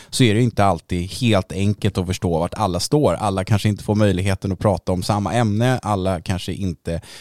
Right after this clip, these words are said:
är lika bra att få fram vad man egentligen tycker i en debatt beroende på sammansättningen. Så att jag tänker att vi har valt ut några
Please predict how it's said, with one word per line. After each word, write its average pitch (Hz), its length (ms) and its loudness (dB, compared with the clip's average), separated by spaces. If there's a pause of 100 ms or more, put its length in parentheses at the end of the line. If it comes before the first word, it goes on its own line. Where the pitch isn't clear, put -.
(120)
är 104 80 -6
lika 95 280 0
bra 85 220 2
att 85 60 -4
få - 100 -6
fram 80 440 -2 (100)
vad 87 280 -2
man 85 180 -2
egentligen 80 460 -6 (100)
tycker - 560 -2
i 85 180 -4
en 78 120 -6
debatt 80 380 -8
beroende 78 240 -4
på - 160 -10
sammansättningen. 90 840 -2
Så 104 100 -2
att - 80 -6
jag 120 200 4
tänker 151 280 0
att - 160 -4 (400)
vi 147 220 4
har 156 80 4
valt 151 240 2
ut 139 280 2
några 131 440 4